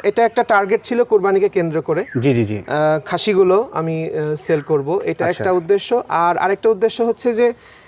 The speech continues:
Speaker 1: এখন তো, আহ, সবাই একটু ভালো জাতের দিকে যাচ্ছে। তো
Speaker 2: জি, জি,
Speaker 1: আমার
Speaker 2: জি।
Speaker 1: তো এটা সূচনা, আমি এটা শুরু করেছিলাম এই দেশি ছাগলগুলো দিয়ে।
Speaker 2: আপনার এই শুরু করাটা কতদিন হবে, কত বছর?
Speaker 1: আমার মোটামুটি এখনো এক বছর হয় নাই।
Speaker 2: এক বছর হয় নাই?
Speaker 1: আহ, জি না, আমার মোটামুটি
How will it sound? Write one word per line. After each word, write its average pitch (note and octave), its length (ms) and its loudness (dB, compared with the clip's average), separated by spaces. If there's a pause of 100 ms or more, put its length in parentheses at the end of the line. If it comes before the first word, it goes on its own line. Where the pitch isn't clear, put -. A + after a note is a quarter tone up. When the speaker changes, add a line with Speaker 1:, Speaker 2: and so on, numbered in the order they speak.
(100)
Speaker 1:
এখন A#3 320 0
তো, A#3+ 460 4 (320)
আহ, F3 520 2
সবাই G#3+ 680 2
একটু G#3 240 -2
ভালো F#3 320 4
জাতের F3 380 0
দিকে F3 220 0
যাচ্ছে। - 380 -4
তো A2+ 220 -2
Speaker 2:
জি, D3+ 60 4
জি, C#3 60 4
Speaker 1:
আমার A3+ 140 4
Speaker 2:
জি। G#2+ 80 -4
Speaker 1:
তো A#3+ 60 2
এটা A#3+ 160 0
সূচনা, A#3+ 580 0 (440)
আমি F#3+ 340 4
এটা G3 180 2
শুরু A#3 260 0
করেছিলাম G3+ 640 2
এই F#3 220 4
দেশি F3+ 260 2
ছাগলগুলো D#3+ 560 2
দিয়ে। A#2+ 340 -2
Speaker 2:
আপনার F3+ 280 0
এই F3+ 220 6
শুরু G3 240 0
করাটা G#3+ 280 4
কতদিন F3+ 240 4
হবে, G#2+ 300 2
কত C#3+ 140 0
বছর? B2 220 0 (340)
Speaker 1:
আমার C4 640 4
মোটামুটি B3+ 640 2
এখনো A#3+ 320 2
এক G3+ 160 0
বছর G#3+ 320 2
হয় D#3+ 240 2
নাই। C3 240 0
Speaker 2:
এক C#3 120 0
বছর D3 180 2
হয় C#3+ 140 2
নাই? A2 160 0
Speaker 1:
আহ, D#3+ 240 -2
জি E3 140 0
না, C3+ 180 -2
আমার F3 200 0
মোটামুটি G#3+ 760 0